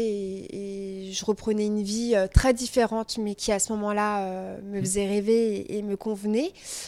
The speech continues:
Speaker 2: Tu me disais que
Speaker 1: Euh,
Speaker 2: même à un moment, tu te posais la question de dire : « Je reprends un emploi salarié et puis j'arrête, euh,
Speaker 1: Ouais, et
Speaker 2: ce
Speaker 1: je
Speaker 2: que je
Speaker 1: rentre
Speaker 2: fais avant. »
Speaker 1: chez moi, euh, je rentre chez moi à une horaire, euh, convenable et je profite de mes enfants et de ma vie et, et j'arrête de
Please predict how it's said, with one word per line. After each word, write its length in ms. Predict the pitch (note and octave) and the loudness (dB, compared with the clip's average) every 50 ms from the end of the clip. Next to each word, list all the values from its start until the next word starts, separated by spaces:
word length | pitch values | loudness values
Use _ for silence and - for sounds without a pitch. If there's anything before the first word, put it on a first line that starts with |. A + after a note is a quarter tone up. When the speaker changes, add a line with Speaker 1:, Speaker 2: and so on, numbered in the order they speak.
| - - - - - A#3+ | -14 -16 -12 -2 2 4
Speaker 2:
Tu 80 | A3 | 6
me 60 | A#2+ | 8
disais 160 | A2 G#2+ G#2 - | 8 8 8 8
que 60 | B2 | 8
Speaker 1:
Euh, 40 | A#2+ | 8
Speaker 2:
même 100 | A2+ G#2+ | 8 8
à 40 | |
un 60 | G#2 G#2 | 8 8
moment, 340 | G#2 G#2+ A2 B2 D3+ D#3+ D3+ - | 8 8 8 8 6 4 0 -6
tu 100 | - - | -14 -8
te 60 | - | -2
posais 180 | - A2 G#2 | 2 4 6
la 80 | G2+ G2 | 6 4
question 260 | - A2+ - - C#3 | 4 0 0 0 0
de 60 | C3 | 0
dire : « 180 | A2 - B2 B2+ | 2 0 0 0
Je 80 | B2 - | 0 -2
reprends 200 | A2+ G2+ - - G#2+ | -4 -2 0 0 2
un 60 | G#2 | 2
emploi 220 | G#2+ A2 - A#2 | 2 0 0 -2
salarié 380 | A2 - B2 A2+ G#2 G#2+ A#2+ C3+ | 0 0 0 -2 -2 -2 -2 -2
et 40 | A#2+ | -2
puis 140 | - - - | -4 -4 -6
j'arrête, 320 | - G2+ F#2+ - - - | -4 -2 -4 -4 -4 -6
euh, 80 | - - B3+ | -6 -2 2
Speaker 1:
Ouais, 340 | B3+ D4 E4 F4 F4+ C#4+ A3+ | 4 4 4 4 4 4 2
et 60 | G3+ | 2
Speaker 2:
ce 80 | G3 | 0
Speaker 1:
je 60 | - G#3 | 0 0
Speaker 2:
que 0 | |
je 0 | |
Speaker 1:
rentre 100 | A3 A3 | 2 2
Speaker 2:
fais 60 | - A3 | 2 2
avant. » 60 | - | 2
Speaker 1:
chez 80 | A#3 A3 | 2 0
moi, 500 | G#3+ G#3+ G#3+ A3 A3+ A#3+ B3 B3+ A#3+ A#3+ G#3+ | 0 0 2 2 4 4 4 4 4 2 2
euh, 600 | G3+ G3 F#3+ F#3 F#3+ F#3+ F#3+ F#3+ F#3+ F#3+ F#3+ G3 | 0 -2 -4 -6 -8 -8 -10 -10 -10 -10 -10 -10
je 140 | G3 - - | -10 -10 -8
rentre 200 | G3+ F#3+ F#3+ - | -8 -8 -6 -4
chez 180 | - - G3+ | -4 -4 -4
moi 300 | F#3+ F#3+ F#3 F#3+ F#3+ G3+ A3 | -6 -6 -6 -6 -4 -2 -2
à 220 | A#3 A#3 G#3+ G3+ | -2 -2 -2 -4
une 240 | F#3+ F#3+ F#3+ F#3 F#3 | -6 -8 -8 -8 -8
horaire, 480 | F#3 F3 - G3 G3 G3 G3 G3+ F#3 G3 | -8 -8 -6 -6 -6 -6 -6 -8 -10 -10
euh, 840 | F#3 F#3 F3+ F3+ F3+ F3+ F#3 F3+ F3+ F#3 F#3 F#3 F#3 F#3 F3+ F#3 F#3+ G3+ G3 F#3+ G3 - - _ _ _ _ | -12 -12 -12 -12 -12 -12 -12 -12 -12 -12 -14 -14 -16 -16 -16 -16 -16 -16 -16 -16 -18 -18 -20 _ _ _ _
convenable 600 | - G3+ F#3 E3+ - F#3 F#3 F#3+ G3+ A#3+ B3+ A#3 | -10 -8 -8 -6 -6 -2 0 2 4 4 2 2
et 40 | A3 | -2
je 80 | - - | -6 -8
profite 500 | - G3+ F3+ - - G#3 F#3 - - G3 | -8 -8 -8 -6 -8 -8 -10 -8 -8 -8
de 60 | F#3 | -6
mes 240 | F#3 F#3 F3 F3 F#3+ | -6 -8 -6 -6 -8
enfants 480 | F3 E3+ - - F#3+ F#3 F#3+ G#3+ A#3 | -8 -10 -10 -8 -6 -4 -2 0 0
et 100 | B3 A#3 | 0 -2
de 60 | G3+ | -2
ma 180 | F#3+ F#3+ F#3 F#3 | -4 -6 -6 -6
vie 420 | F3 F3+ F#3 F#3+ G#3 A3+ A#3+ C4+ C#4 | -6 -6 -6 -6 -4 -4 -2 -2 0
et, 520 | C4+ A#3 G3+ F3+ F3+ F3+ - - F3+ F#3 | 0 0 0 -2 -4 -6 -8 -8 -8 -6
et 40 | F3+ | -6
j'arrête 420 | F3+ - F#3 F#3 F3 F#3+ G#3+ G3+ | -4 -4 -2 -2 0 0 -2 -2
de 180 | G3 G3+ F#3+ F#3 | -2 -4 -4 -4